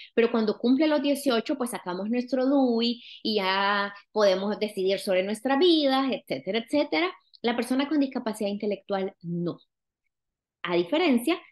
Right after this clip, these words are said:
de la persona con discapacidad ciega, eh, perdón, a discapacidad sensorial o discapacidad física. Obviamente hay, eh, siempre, eh, situaciones adversas para todas las discapacidades.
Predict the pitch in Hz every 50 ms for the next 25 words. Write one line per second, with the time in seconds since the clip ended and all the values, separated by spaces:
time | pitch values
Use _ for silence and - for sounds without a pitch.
0 | _ _ _ 240 240 233 240 226 202 - 196 180 180 175 - 240 233 240 240 -
1 | 240 247 - - - - 196 180 165 170 - - 269 262 247 214 202 233 269 247
2 | - - - _ _ - 196 190 185 - 190 190 190 214 185 170 160 165 165 -
3 | 190 - - 165 - - 175 165 170 - 208 208 220 - 240 226 220 214 247 262
4 | 247 247 247 - 190 - 175 - - - 156 - - 247 240 226 233 180 170 -
5 | - _ _ _ _ _ _ _ _ _ _ _ _ _ _ _ _ _ _ _
6 | _ _ _ _ 240 294 320 330 330 294 277 226 208 208 226 240 240 240 226 214
7 | - 190 185 - - 208 208 208 214 220 233 247 240 - - 208 196 196 196 185
8 | 175 175 175 - - - 233 208 208 220 220 220 - - 240 247 240 240 240 240
9 | 233 220 202 - - - _ _ _ 202 196 190 180 175 175 - - 247 247 240
10 | 208 185 175 - - - 190 185 202 220 226 220 214 190 170 156 156 180 196 208
11 | 208 196 - - - 135 - 175 - _ _ - - - - _ _ - 202 190
12 | 190 185 190 - 196 190 190 208 220 220 202 190 185 - - 165 - - - -
13 | - 151 156 160 165 151 147 - - -